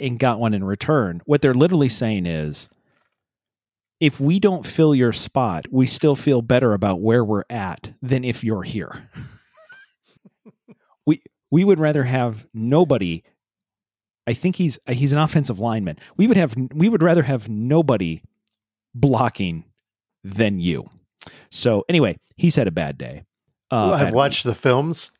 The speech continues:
Speaker 2: When he was in, they did have nobody blocking. <laughs>
Speaker 1: Oh, you know what? That's, that's what this is coming down to. Is this is, this isn't, like, Idiot of the Week. This is just, like, people who've had a bad week. Um, right?
Speaker 2: Oh,
Speaker 1: Like,
Speaker 2: okay.
Speaker 1: that's kinda what this, now that I realize, right? So, so Tennessee, you gotta pay a coach,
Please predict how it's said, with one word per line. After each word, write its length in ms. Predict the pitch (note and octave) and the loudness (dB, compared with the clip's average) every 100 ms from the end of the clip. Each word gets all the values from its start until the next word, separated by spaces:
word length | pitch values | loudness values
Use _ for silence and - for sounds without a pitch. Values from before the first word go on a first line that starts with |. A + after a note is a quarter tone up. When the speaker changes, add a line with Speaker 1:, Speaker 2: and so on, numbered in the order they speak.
| _ _ _ _ | _ _ _ _
Speaker 2:
When 160 | - B2+ | -2 0
he 120 | B2+ | 2
was 180 | C#3 B2+ | 2 4
in, 180 | A#2+ B2 | 4 4
they 140 | A#2 A2 | 2 2
did 180 | A2+ G2 | 0 0
have 180 | F#2+ | -2
nobody 320 | G2 G2 A#2+ G2 | -2 -4 -4 -8
blocking. 460 | G#2+ G2 - A2+ - | -8 -8 -10 -18 0
<laughs> 60 | D#3+ - C3 - - - - - _ G3+ - _ _ _ _ _ - | 0 0 -10 -10 -14 -14 -16 -20 _ -2 -2 _ _ _ _ _ -2
Speaker 1:
Oh, 160 | G#3 G3 | 2 2
you 100 | G3+ | 2
know 80 | A#3+ | 2
what? 100 | F#3+ | 2
That's, 200 | G#3 - | 0 2
that's 180 | B3+ | 2
what 100 | B3 | 2
this 140 | D#3+ C#3 | 2 0
is 100 | B2 | -2
coming 220 | C#3 B2 | -2 -2
down 240 | G#2 G2 | -2 -4
to. 100 | F2+ F#2 | -4 -4
Is 80 | - | 0
this 180 | G#3 | 0
is, 120 | F3 C#3 | 0 0
this 180 | A#3 | -2
isn't, 240 | B3+ E3+ C3 | 0 -2 -2
like, 180 | B2 - | -4 0
Idiot 220 | C3+ D#3+ | 2 2
of 40 | |
the 60 | D#3+ | 4
Week. 160 | E3 | 2
This 160 | D3 D#3 | 2 0
is 80 | D3+ | 0
just, 180 | D3 - | 0 0
like, 120 | G#2+ | 0
people 200 | B2+ D3 | 2 4
who've 120 | B2 | 2
had 160 | A2 A2+ | 2 -2
a 40 | |
bad 220 | E2+ G#2 | -2 -2
week. 400 | E2+ F#2+ A#2+ - - - | 0 0 -2 -8 -18 -6
Um, 540 | B2+ A#2 G#2+ G2 F#2+ F#2 - | -2 -2 -2 -4 -6 -10 -4
right? 140 | C#3 C3 | 0 4
Speaker 2:
Oh, 200 | G3+ D3+ | 4 4
Speaker 1:
Like, 140 | C3 | 2
Speaker 2:
okay. 300 | C#3 D3 G#2 - | 0 -4 -6 -4
Speaker 1:
that's 120 | C#4+ - | -6 0
kinda 140 | A#3 | 2
what 160 | D3+ C3+ | 4 2
this, 160 | B2+ | -2
now 140 | G3+ F3 | -2 0
that 100 | C#3+ | 0
I 60 | |
realize, 480 | B2 B2+ G2+ E2+ C3 | 0 0 -2 -4 -2
right? 200 | B2+ C3 | 0 0
So, 320 | - D#3+ D#3 | 0 2 2
so 220 | C#3+ E3+ | 2 2
Tennessee, 480 | D#3 F#3+ G#3+ - F3 | 2 2 0 2 2
you 160 | F3 C#3+ | 2 2
gotta 180 | D3+ C#3+ | 2 2
pay 180 | D3 | 2
a 60 | C3+ | 0
coach, 480 | - C3+ C#3 - | 2 0 0 -6